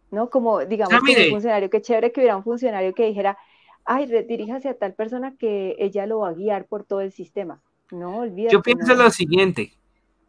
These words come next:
Speaker 2: yo pienso que las personas que tengan diagnosticada alguna condición de discapacidad, como es el caso mío y, bueno, varios acá que, que somos autistas,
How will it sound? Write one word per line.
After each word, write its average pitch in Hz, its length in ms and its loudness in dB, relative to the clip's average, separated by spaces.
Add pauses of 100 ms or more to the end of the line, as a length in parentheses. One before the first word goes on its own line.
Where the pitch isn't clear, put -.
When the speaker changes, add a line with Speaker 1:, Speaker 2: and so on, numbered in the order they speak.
(120)
Speaker 2:
yo 151 160 -2
pienso 208 440 2
que 160 160 -2
las 120 200 -8
personas 175 380 -4
que 160 100 -10
tengan 170 340 0
diagnosticada 156 640 0
alguna 220 400 2
condición 156 520 0
de 175 60 0
discapacidad, 135 920 -2 (920)
como 117 380 -6
es 113 200 -2
el 147 140 2
caso 170 320 2
mío 160 420 2
y, 117 220 2
bueno, 117 460 -2
varios 165 420 4
acá 135 300 -2
que, 165 380 0 (680)
que 135 160 -4
somos 151 320 4
autistas, 160 840 2